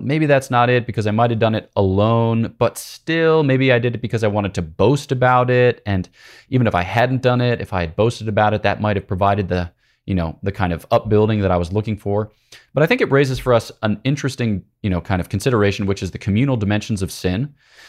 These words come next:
So certainly, we're always personally responsible for sin. So you can't just say, like, "It's the system," or "It's the society," or "It's the whatever," and then use that as an excuse to not take responsibility. But it is true that,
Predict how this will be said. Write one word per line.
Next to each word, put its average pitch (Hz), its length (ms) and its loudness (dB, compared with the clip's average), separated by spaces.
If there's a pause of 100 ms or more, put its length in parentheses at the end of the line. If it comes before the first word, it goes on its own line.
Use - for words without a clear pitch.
(120)
So 139 120 -4
certainly, 190 500 0 (240)
we're 135 120 4
always 143 200 6
personally 117 440 0
responsible 104 580 -2
for 123 120 -4
sin. 120 280 -4
So 113 120 -4
you 107 60 0
can't 123 200 0
just - 120 -10
say, 110 100 2
like, 98 220 2
"It's 151 180 -2
the 151 100 -4
system," 117 720 -2
or 110 240 2
"It's 143 220 -4
the 139 100 -4
society," 120 720 0
or 110 220 -4
"It's 151 220 -4
the 139 120 0
whatever," 127 580 2
and 101 140 -2
then 92 120 0
use 107 300 0
that 98 220 2
as 92 140 -8
an 95 60 -6
excuse 101 500 -6
to 101 100 -8
not 87 420 -2
take 95 220 -4
responsibility. 92 840 -4 (360)
But 185 100 0
it 277 80 -2
is 349 160 0
true 101 460 -2 (340)
that, 127 420 2